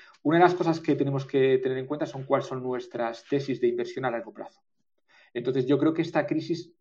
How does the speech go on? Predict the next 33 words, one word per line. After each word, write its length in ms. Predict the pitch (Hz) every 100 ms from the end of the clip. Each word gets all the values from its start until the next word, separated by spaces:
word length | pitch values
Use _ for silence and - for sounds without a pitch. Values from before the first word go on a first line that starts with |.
| _
no 280 | 131 131 135
cambia, 600 | 139 139 131 131 127 -
o 80 | 135
no 140 | 131
debería 260 | 151 160 170
cambiar, 380 | 170 127 147 -
por 140 | 135
lo 40 | 123
menos, 380 | 131 165 - _ _ _ _ _ _
eh, 560 | - 120 113 117 113 - _ _ _
nuestra 300 | - 127 -
perspectiva 420 | 120 110 120 135 131
de 80 |
Bitcoin 540 | 127 120 - 135 156 - _ _ _ _ _ _ -
a 80 |
largo 200 | 113 117
plazo. 320 | - 120 - _ _ _
O 80 | -
por 140 | 120
lo 20 |
menos 160 | 117 120
creo, 300 | 135 127 127
creo 160 | 123
que, 640 | 123 127 120 117 110 110 -
que 80 | 110
no 80 | 110
la 80 |
cambia 240 | 110 120 123
demasiado. 540 | 120 - - 95 - _ _ _ _ _ _ _
Eh, 1000 | 120 113 113 110 110 113 110 110 113 - _ _ _ _ _ _
qui-, 200 | _ 135 -
no 420 | 135 139 147 151
hay, 560 | 175 185 180 175 160